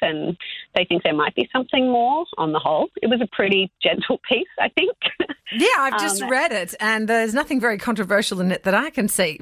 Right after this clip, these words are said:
Speaker 2: But, um,
Speaker 1: I wouldn't have thought. <laughs>
Speaker 2: But not everyone agreed. So why did it kind of spark this controversy?
Speaker 1: Yeah, um, it's hard to say. I think probably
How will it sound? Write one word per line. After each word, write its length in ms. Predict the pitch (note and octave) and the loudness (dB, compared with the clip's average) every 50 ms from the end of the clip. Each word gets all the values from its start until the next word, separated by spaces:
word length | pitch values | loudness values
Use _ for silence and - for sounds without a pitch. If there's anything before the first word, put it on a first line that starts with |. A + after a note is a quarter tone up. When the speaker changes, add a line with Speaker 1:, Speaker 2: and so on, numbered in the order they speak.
| - - | -4 -2
Speaker 2:
But, 260 | A3 A3 - - - | -2 -2 -2 0 2
um, 100 | A#3 A3 | 2 4
Speaker 1:
I 120 | - - | 4 2
wouldn't 320 | A3+ A3 E4+ G4 G4 G4 G4 | 2 0 0 2 2 2 2
have 120 | G4 - - | 0 -2 -2
thought. 300 | - F4+ F#4 D#4+ A#3+ - - - | -2 0 2 2 2 0 0 -2
<laughs> 40 | - - - - F#4 F#4 - _ _ - D4+ - - - | -2 -2 0 -2 -2 -2 -2 _ _ -6 -6 -6 -2 0
Speaker 2:
But 180 | C4+ D#4 D4+ D4 | 0 0 2 2
not 180 | D#4+ F4+ F#4+ | 2 2 2
everyone 320 | G4+ G4 G4+ G4 F#4 F4+ F4 | 0 -2 0 2 2 2 0
agreed. 560 | B3+ - E4+ F#4+ A4 - D#3+ C3 C3+ - - F#3 - - - | -2 -2 -2 -2 -2 -2 -6 -8 -10 -12 -12 -12 -14 -14 -6
So 260 | - - B3+ B3 A#3+ | 0 2 2 2 2
why 360 | A#3+ C4 B3+ C#4+ D#4 E4 F4+ F4+ | 0 -4 -4 0 2 2 2 0
did 140 | F#4 D4+ | 0 -4
it 200 | E4 D#4 - - | -4 -6 -8 -2
kind 200 | - D#4+ C#4 C4 | -2 0 2 2
of 180 | C4 A#3+ A3+ - - - - - - - - - - - - - _ | 0 0 0 -6 -14 -20 -20 -20 -20 -20 -20 -20 -20 -20 -20 -18 _
spark 440 | - - - C4 C4 B3+ B3 - _ | -12 -6 -2 0 0 0 0 -2 _
this 180 | A#3+ A3+ - | -8 -8 -6
controversy? 640 | - C4 B3+ C4 C#4 A3+ G3 D3+ D3+ - - - F2+ - - - _ _ _ _ - | -4 -4 -4 -4 -2 -2 -2 -2 -2 -6 -10 -12 -14 -16 -18 -18 _ _ _ _ 0
Speaker 1:
Yeah, 360 | F#4+ G#4 G#4+ F#4+ D4 A3 F3+ - - - | 2 4 4 4 4 2 2 0 -2 -2
um, 280 | C4+ D4+ D#4 D4 D4 - - | 0 0 0 -2 -2 -2 -4
it's 140 | - E4+ - | -4 -4 -2
hard 300 | - - - B4 C#5 C5+ - - | -4 0 2 2 2 2 2 0
to 120 | - C5 - _ | -2 -2 0 _
say. 300 | - E3 D3 D#3+ E3 - | 0 2 2 2 0 0
I 120 | - C4+ D4 | 0 0 0
think 200 | - F#4+ G4 - _ | 2 0 0 0 _
probably 720 | - E4+ C#4 D#4 D4+ B3+ - G3 G3+ G3 F#3 F3+ F3 - | -2 -2 0 0 -2 -2 -2 0 2 2 4 2 0 -2